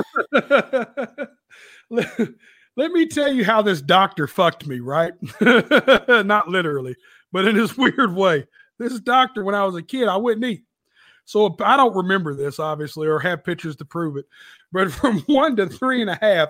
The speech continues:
I was, like, beanpole skinny, but big shoulders. And they were like, "This boy's gotta fill out." So at, like, four years old, the doctor was like,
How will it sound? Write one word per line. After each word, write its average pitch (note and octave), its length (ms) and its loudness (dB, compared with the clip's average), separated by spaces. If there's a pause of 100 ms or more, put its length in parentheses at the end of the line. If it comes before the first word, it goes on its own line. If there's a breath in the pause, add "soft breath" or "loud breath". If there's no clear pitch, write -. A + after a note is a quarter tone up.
I G#3 120 -2
was, F#3 180 -4
like, C#3 240 -4 (260)
beanpole D#3+ 580 -4
skinny, A2 380 -20 (460 loud breath)
but D#3+ 240 -10
big B3+ 200 -6
shoulders. B3 540 -4
And G3+ 80 -6
they F#3 40 -6
were F3 100 -4
like, D3 240 -6
"This A#3+ 160 -8
boy's G3+ 280 -2
gotta C#3 200 -8
fill D#3+ 260 -4
out." B3 200 -2 (680 soft breath)
So G3 140 -6
at, F#3+ 60 0
like, F#3+ 220 2
four B3+ 180 2
years G3+ 200 0
old, G#3+ 160 2
the D#3+ 60 -8
doctor G3 300 -2
was D#3+ 140 -10
like, D3 200 0